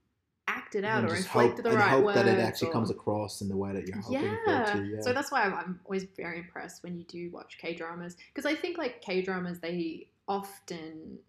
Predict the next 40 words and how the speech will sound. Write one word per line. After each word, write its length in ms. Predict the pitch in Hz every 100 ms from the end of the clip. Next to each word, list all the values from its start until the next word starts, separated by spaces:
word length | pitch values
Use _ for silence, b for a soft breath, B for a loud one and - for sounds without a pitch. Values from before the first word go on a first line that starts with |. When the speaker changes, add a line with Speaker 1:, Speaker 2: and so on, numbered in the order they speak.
| _
Speaker 1:
you 160 | 185 196
know, 100 | 156
might 260 | 175 160 -
get 160 | 175
a 40 | 170
lead 260 | 165 165 160
actor 420 | 175 - 170 165
or 140 | 160 156
actress 460 | 180 180 - 185 -
to 100 | -
speak 440 | - - 180 - -
in 180 | 185 190
English 460 | 175 175 170 165
or 40 | -
a 60 |
different 300 | 165 160 -
language 540 | - 175 175 175 170 - b b b
to 440 | - 190 170 165 160
make 200 | 175 170
them 180 | 170 160
look, 260 | - -
you 100 | -
know, 200 | - - 190 _ _ _
like, 160 | - -
cool 440 | - 226 196 175 160
and 220 | 151 165 -
educated 720 | 208 208 - 208 190 185 185
or 140 | 170
rich 420 | 175 196 - -
if 100 | 180
Speaker 2:
Yeah. 40 | -
Speaker 1:
they're, 120 | 175
like, 200 | 170 175
a 60 | 185
C 360 | - 185 175 170
E 40 |
O 140 | 165
character 480 | 175 175 165 180 190
or 40 | 180
whatever. 400 | 180 180 180